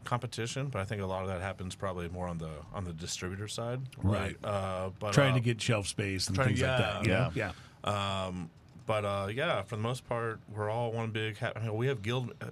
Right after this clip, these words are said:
Speaker 1: we had guild meetings. They went on pause, uh, during covid, and they just recently came back, and kind of that, and also the, the same reason that I took on doing that radio show responsibilities, 'cause I really do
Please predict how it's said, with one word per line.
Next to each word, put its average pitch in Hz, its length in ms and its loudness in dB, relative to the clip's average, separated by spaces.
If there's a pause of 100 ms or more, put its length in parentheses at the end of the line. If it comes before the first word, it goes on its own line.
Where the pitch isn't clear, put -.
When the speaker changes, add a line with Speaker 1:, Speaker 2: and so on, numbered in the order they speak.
(520)
Speaker 1:
we 131 100 4
had 147 140 4
guild 156 180 4
meetings. 135 320 2
They 120 60 2
went 120 160 4
on 110 100 2
pause, 104 480 2 (160)
uh, 98 440 0 (120)
during 98 260 0
covid, 95 360 0
and 85 140 -2
they 90 80 -2
just 92 200 -2
recently 98 300 -4
came 95 220 -2
back, 90 280 -2 (540)
and 95 220 0 (200)
kind 110 120 0
of 95 60 0
that, 95 280 0 (160)
and 98 260 -2 (160)
also 117 240 0
the, 101 180 -2 (260)
the 107 120 -4
same 135 160 2
reason 107 300 0
that 95 100 2
I 90 60 -2
took 98 200 -4
on 95 140 -2
doing 90 160 -6
that 87 120 -4
radio 90 340 -2
show 90 200 -4
responsibilities, 87 840 -4
'cause 82 300 -6 (320)
I 82 40 2
really 104 200 2
do 95 380 -2